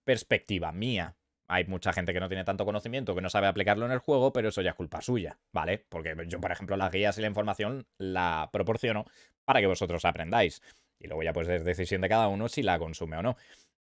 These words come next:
Entonces, em, todo esto está afectando negativamente porque, obviamente, cada vez todo se repite más, todo empieza a ser muy, muy del estilo igual.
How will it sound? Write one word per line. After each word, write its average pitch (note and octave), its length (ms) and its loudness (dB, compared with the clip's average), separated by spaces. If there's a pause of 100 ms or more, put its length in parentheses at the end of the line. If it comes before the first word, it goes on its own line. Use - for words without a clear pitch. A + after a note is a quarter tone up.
Entonces, B2+ 580 4 (800)
em, C3+ 920 2
todo G3 240 4
esto G3 160 2
está F#3 140 6
afectando D#3 380 4
negativamente A2+ 600 6
porque, G2 380 6
obviamente, G2 580 4 (720)
cada D3+ 360 8
vez B2 540 2 (240)
todo A2+ 220 4
se - 100 0
repite G2 380 2
más, C3+ 580 0
todo G#2 200 2
empieza G2+ 260 0
a - 20 4
ser F#2+ 240 2
muy, G#2 640 -2
muy G2 380 -2
del F#2+ 160 2
estilo G2 460 0
igual. C3+ 480 8